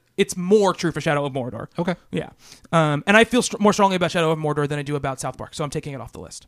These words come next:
Speaker 2: All right.
Speaker 1: Um, so that leaves us with Sunset Overdrive, Bayonetta, and Valiant Hearts are all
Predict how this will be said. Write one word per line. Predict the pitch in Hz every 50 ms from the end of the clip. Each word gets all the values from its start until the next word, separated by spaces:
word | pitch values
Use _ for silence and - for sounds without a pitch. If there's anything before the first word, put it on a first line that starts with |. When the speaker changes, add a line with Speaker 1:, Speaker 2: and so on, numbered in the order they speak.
| _ _
Speaker 2:
All | 117 117
right. | 143 156 - _ - _ _ 170
Speaker 1:
Um, | 165 160 160 156 151 147 143 139 139 139 131 - _ - - - - - - _ _ _ - - _
so | - - - - 208 196 190 190 185 180 180 196 196 - -
that | - 214 226 202
leaves | 233 254 240 190
us | 226 175 196
with | 202 180 160 - - -
Sunset | - - 240 247 226 233 226
Overdrive, | 220 208 190 180 208 196 190 190 165 160
Bayonetta, | 180 208 208 202 196 190 185 190 190 185 - _ - 165
and | 165 180 170
Valiant | 185 185 196 196 165
Hearts | 180 175 175 - -
are | 170 - -
all | 175 175 175 180 180 180 180 190 -